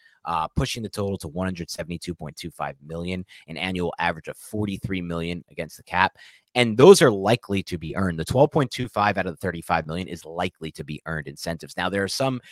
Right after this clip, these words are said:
incentives that are not as easy to earn. He has playoff win incentives, which obviously, if he earns them,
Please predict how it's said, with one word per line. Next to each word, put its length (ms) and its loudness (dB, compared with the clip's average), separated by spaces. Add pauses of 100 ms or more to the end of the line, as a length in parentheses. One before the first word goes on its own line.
(120)
incentives 440 0
that 120 0
are 100 -2
not 260 0
as 200 -10
easy 220 -10
to 80 -20
earn. 240 -4
He 100 -8
has 100 -6
playoff 480 0
win 400 -4
incentives, 600 -4 (500)
which 180 0
obviously, 400 0
if 80 -2
he 120 -6
earns 280 -4
them, 260 0